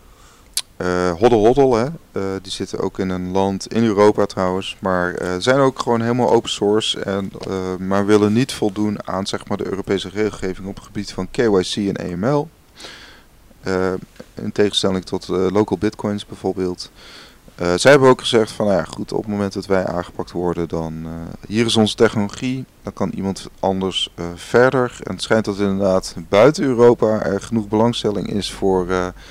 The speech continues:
ja, voor die technologie. Hè, omdat met name die peer-to-peer exchange bijvoorbeeld in Afrika, die slaan wel aan, hè. Ik bedoel, eh, Paxful die komt ook met nieuwe cijfers binnen waarin ze gewoon enorm gegroeid zijn qua volume.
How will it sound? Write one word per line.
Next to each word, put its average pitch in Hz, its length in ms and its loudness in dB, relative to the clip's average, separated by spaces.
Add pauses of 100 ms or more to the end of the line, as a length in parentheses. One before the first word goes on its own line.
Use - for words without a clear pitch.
(200)
ja, 101 120 -4
voor 110 180 2
die 104 140 -2
technologie. 98 600 0 (840)
Hè, 123 200 2
omdat 101 320 4
met 101 120 0
name 104 200 6
die 107 100 0
peer-to-peer 113 540 0
exchange 107 300 2
bijvoorbeeld 98 360 2
in 101 100 0
Afrika, 95 600 0
die 101 120 -6
slaan 98 260 2
wel 80 200 -2
aan, 90 280 2
hè. 104 200 -4
Ik 107 100 -10
bedoel, 92 460 -4
eh, 92 100 -2 (340)
Paxful 92 460 0
die 90 100 -8
komt 95 300 -8
ook 107 140 -4
met 110 140 -4
nieuwe 110 180 0
cijfers 110 500 0
binnen 107 280 0
waarin 95 300 -2
ze - 120 -10
gewoon 98 300 -4
enorm 107 320 0
gegroeid - 340 -6
zijn 98 180 -4
qua 92 200 0
volume. 95 400 -2